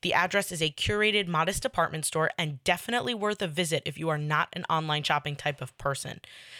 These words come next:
The American Dream Mall is located right next to the Meadowlands Sports Complex in New Jersey, and to get to The Address, you're gonna wanna park in Lot C, Level three.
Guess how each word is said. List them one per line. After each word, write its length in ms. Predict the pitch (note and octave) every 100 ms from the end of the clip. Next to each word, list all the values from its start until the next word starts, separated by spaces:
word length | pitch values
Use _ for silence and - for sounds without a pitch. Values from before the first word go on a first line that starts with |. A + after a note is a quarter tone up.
| -
The 80 | E3+
American 340 | F3+ F#3+ G3+
Dream 220 | B3 B3 A#3+
Mall 200 | G3 F3
is 140 | D#3+
located 560 | E3 F3 F#3 E3+ D3 C3+
right 180 | F#3
next 200 | G3+ G3+
to 80 | -
the 80 | D#3+
Meadowlands 520 | D#3 F3 F3 E3 D3+
Sports 360 | - - F#3+ -
Complex 560 | - E3+ D#3 D#3+ D#3
in 180 | - D3+
New 140 | C#3 C3+
Jersey, 560 | - D#3 D#3+ F#3+ B3 - - -
and 100 | -
to 80 | D3+
get 160 | D3+ C#3+
to 60 | G#3
The 120 | C4+
Address, 420 | F#3+ F3+ E3+ E3+
you're 80 | D#3+
gonna 160 | D#3 D#3
wanna 180 | E3
park 300 | F#3 - D#3+
in 180 | D3 C#3+
Lot 240 | C#3 D#3+ -
C, 440 | - F3+ D#3+ D#3 - _ -
Level 260 | D3+ C#3+
three. 440 | C#3 - E3 C3